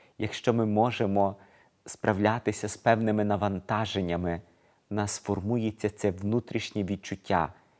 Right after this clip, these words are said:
«Я можу, я стійкий, я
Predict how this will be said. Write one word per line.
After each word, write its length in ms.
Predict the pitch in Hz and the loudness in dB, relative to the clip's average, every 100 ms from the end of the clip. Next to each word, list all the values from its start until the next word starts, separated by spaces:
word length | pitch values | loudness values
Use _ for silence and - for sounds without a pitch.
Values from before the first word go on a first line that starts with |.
| _ 90 | _ -6
«Я 260 | 90 95 | 0 0
можу, 480 | 95 85 78 - - - _ _ _ - | 0 0 -2 -6 -12 -20 _ _ _ -8
я 260 | 80 98 92 | 4 4 4
стійкий, 800 | - - 92 - 92 78 - _ _ _ _ - | -2 -4 -6 -4 -4 -4 -6 _ _ _ _ -6
я 300 | 95 85 | -2 -2